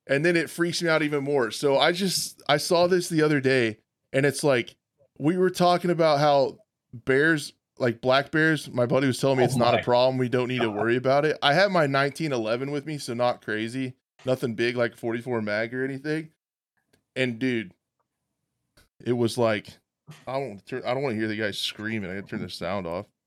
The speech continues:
Speaker 1: That's bad production.
Speaker 2: <laughs> He looks, uh,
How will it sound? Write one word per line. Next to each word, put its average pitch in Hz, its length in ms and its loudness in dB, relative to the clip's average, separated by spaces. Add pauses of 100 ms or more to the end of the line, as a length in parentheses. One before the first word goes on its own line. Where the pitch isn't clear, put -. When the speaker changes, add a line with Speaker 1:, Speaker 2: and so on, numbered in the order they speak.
Speaker 1:
That's 123 160 -8
bad 95 280 -6
production. 98 680 -6
Speaker 2:
<laughs> - 60 -18 (380)
He 110 320 0
looks, 156 460 -2
uh, 95 720 0